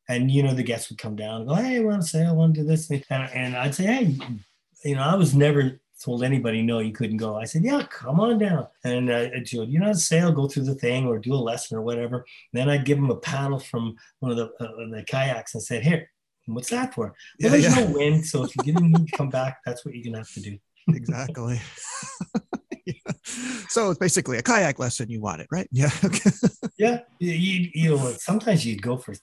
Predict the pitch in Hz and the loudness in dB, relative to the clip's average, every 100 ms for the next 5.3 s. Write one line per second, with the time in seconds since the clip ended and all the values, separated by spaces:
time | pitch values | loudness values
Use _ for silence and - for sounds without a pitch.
0 | - 117 120 123 - 117 107 107 117 123 | -14 -8 -6 -6 -6 -4 -4 -4 -4 -6
1 | 98 101 107 117 110 - 110 113 117 120 | -8 -12 -8 -8 -8 -10 -8 -4 -4 -4
2 | - - 110 113 113 104 110 104 95 92 | -6 -4 -6 -6 -6 -8 -8 -8 -10 -10
3 | 98 113 120 120 131 131 _ - _ - | -8 -6 -4 -4 -4 -6 _ -20 _ -8
4 | 117 113 117 113 117 131 - 120 - - | -4 -2 -2 -6 -2 -2 -4 -12 -16 -20
5 | _ 107 117 | _ -10 -8